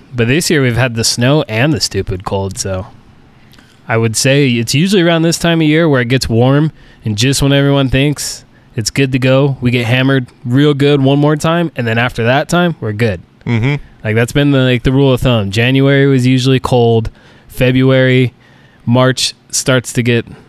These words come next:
Speaker 1: nice.
Speaker 2: That's when you get, that's
Speaker 1: That's
Speaker 2: when you
Speaker 1: when you
Speaker 2: mainly
Speaker 1: get,
Speaker 2: get the snow.
Speaker 1: you get into hoodie weather, but then it's like you always get hammered with just one massive snowstorm right in,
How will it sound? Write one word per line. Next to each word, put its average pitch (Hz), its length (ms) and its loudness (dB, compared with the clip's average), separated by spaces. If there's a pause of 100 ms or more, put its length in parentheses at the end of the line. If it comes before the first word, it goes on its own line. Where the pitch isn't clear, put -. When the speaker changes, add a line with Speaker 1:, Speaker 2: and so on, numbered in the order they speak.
(140)
Speaker 1:
nice. 117 720 -2
Speaker 2:
That's 139 240 -2
when 143 80 -2
you 131 80 -2
get, 120 200 -2
that's 123 180 -4
Speaker 1:
That's 135 180 0
Speaker 2:
when 160 120 0
you 156 40 0
Speaker 1:
when 147 40 0
you 170 60 -2
Speaker 2:
mainly 143 100 -2
Speaker 1:
get, 113 80 -2
Speaker 2:
get 92 40 -6
the 87 60 -10
snow. 85 280 -6
Speaker 1:
you 135 120 0
get 143 200 0
into 131 260 2
hoodie 147 340 0
weather, 160 420 0 (560)
but 123 100 0
then 143 200 2
it's 131 140 -2
like 123 200 -2
you 123 100 -2
always 156 360 2
get 135 180 -2
hammered 120 460 0
with 101 100 -8
just 110 180 -4
one 123 240 0
massive 120 440 -2
snowstorm 123 640 0
right 127 200 0
in, 131 240 2